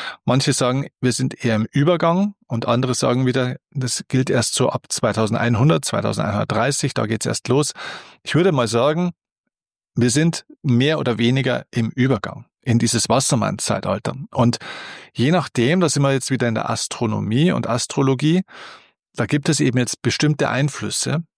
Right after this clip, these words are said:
ähm, die auf uns Menschen wirken und verschiedene Qualitäten, die entstehen. Und das Fischezeitalter hat eben Qualitäten auf die Welt gebracht, wie zum Beispiel den Individualismus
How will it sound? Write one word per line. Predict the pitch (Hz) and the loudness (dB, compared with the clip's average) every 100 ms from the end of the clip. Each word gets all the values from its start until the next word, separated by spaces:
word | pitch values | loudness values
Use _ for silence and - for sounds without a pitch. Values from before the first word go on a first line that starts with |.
| _ | _
ähm, | - 117 117 117 113 123 | -4 -2 0 -2 -2 0
die | 127 | 2
auf | 120 | 2
uns | 131 117 | 2 2
Menschen | 123 120 - 107 | 2 0 0 0
wirken | 107 117 - 180 202 | 0 0 2 0 2
und | 131 117 | -2 -2
verschiedene | 135 165 147 | 0 0 0
Qualitäten, | 135 131 117 - 143 156 - 98 | 0 0 0 0 0 0 -4 -8
die | 104 - | -8 -10
entstehen. | 104 - 107 107 143 - - - - - - - - | -8 -6 -2 0 0 -2 -10 -12 -10 -10 -10 -12 -4
Und | 131 120 117 120 120 - - | 2 4 4 2 0 -4 -2
das | 107 - | -2 0
Fischezeitalter | - 185 - - - 110 113 - 110 - 143 202 - | 0 0 0 -2 -2 -4 -2 0 0 2 0 0 -4
hat | - 123 - | -4 -2 -2
eben | 135 123 120 123 127 | 0 2 2 0 0
Qualitäten | - 123 113 104 - 123 143 151 | 0 0 0 -2 -2 -2 0 -2
auf | 131 | -2
die | - 117 | 0 0
Welt | 120 135 | 0 0
gebracht, | 127 - 127 - - | -4 -2 -2 -2 -8
wie | 117 113 139 165 | -6 0 0 0
zum | - 117 | 0 0
Beispiel | 110 127 - 120 | 0 -2 -2 -2
den | 113 113 | 0 -2
Individualismus | - 143 143 120 113 107 139 - - - - - | 2 2 2 2 0 2 0 0 -4 -6 -6 -8